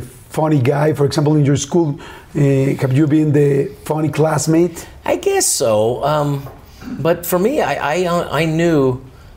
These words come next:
Speaker 2: like, at f-, you know, at f-, age fifteen,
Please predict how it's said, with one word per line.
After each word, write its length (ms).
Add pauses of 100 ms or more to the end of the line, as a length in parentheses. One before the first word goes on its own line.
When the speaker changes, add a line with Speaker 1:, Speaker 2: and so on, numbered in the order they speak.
(120)
Speaker 2:
like, 180
at 120
f-, 180 (100)
you 160
know, 340 (440)
at 440
f-, 240
age 340
fifteen, 800